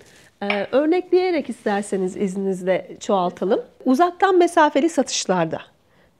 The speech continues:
e, tatil sitelerinde, emlak konut sitelerinde yani hiç olmayan bir inşaat projesini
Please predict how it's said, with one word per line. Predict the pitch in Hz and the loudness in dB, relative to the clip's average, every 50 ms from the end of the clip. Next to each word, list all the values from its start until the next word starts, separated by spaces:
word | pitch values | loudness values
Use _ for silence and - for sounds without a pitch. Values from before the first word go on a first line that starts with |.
| _ - | _ -4
e, | 208 202 196 190 180 | -2 0 0 0 -2
tatil | 185 - 285 294 277 277 - 311 | -2 -2 0 0 0 -2 -4 -10
sitelerinde, | 285 - - 220 - 254 220 190 180 175 175 175 156 151 135 - _ _ _ _ - | -10 -6 -4 0 2 4 4 4 2 0 -2 -2 -2 -4 -6 -10 _ _ _ _ 2
emlak | 254 285 269 262 254 254 254 - - - - | 2 4 4 2 2 0 -2 -4 -12 -14 -8
konut | - 247 262 254 277 - | -2 -2 0 0 -2 -4
sitelerinde | - - - - 214 202 190 180 175 160 | -6 -6 -2 0 0 2 0 0 0 -2
yani | 156 151 156 170 | -4 -4 -6 -4
hiç | - - - - | -2 -2 -2 0
olmayan | - - 254 277 285 277 240 226 233 262 254 | 2 2 2 4 4 2 2 2 0 0 0
bir | 240 226 - | -2 -2 -4
inşaat | 233 240 - - 254 262 262 - | -4 -4 -2 -2 -2 -2 -2 -2
projesini | 240 208 196 185 180 180 - - 180 185 262 | -2 0 0 0 -4 -6 -6 -6 -4 -4 -4